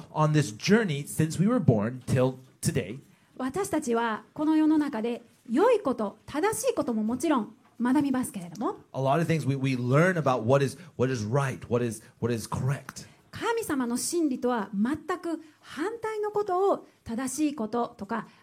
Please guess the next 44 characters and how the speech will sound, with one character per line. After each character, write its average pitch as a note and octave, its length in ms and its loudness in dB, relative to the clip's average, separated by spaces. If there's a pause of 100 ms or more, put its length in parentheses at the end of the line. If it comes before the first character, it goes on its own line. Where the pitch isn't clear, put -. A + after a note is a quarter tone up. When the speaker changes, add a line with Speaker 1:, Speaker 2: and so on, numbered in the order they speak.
(240)
Speaker 2:
当 A3 80 -6
た B3 40 -4
り D#4 100 0
前 F4+ 220 -2
の F4+ 120 0
こ F4+ 120 -2
と E4+ 240 0
と - 180 -8
し - 160 -10
て E4 220 -2 (240)
学 A3+ 120 -2 (140)
ん D4+ 40 8
で C4+ 80 2
し - 100 -2
ま A#3 120 0
う G#3+ 40 -6
こ G#3 80 -10
と G3 80 -6
が F#3 80 -8
あ F3 60 -10
り - 60 -12
ま E3 140 -12
す。 - 140 -12 (160)
Speaker 1:
And A#3 240 0 (100)
in F3+ 280 0
that C#3+ 320 -2
process, E3 520 0 (200)
we D#3 120 6
have C#3+ 120 2
learned C#3+ 400 2 (200)
things F3 200 -2
that D3 120 2
are C#3+ 140 0
against C#3+ 720 -4
or, C#3 200 2
uh, B2+ 200 -4 (100)
opposite E3 640 2 (180)
of C#3+ 160 -2
the C#3+ 80 0
truth - 580 -2 (120)
that D3+ 240 -6
God D#3+ 340 0 (180)
shares - 440 0
to - 120 -8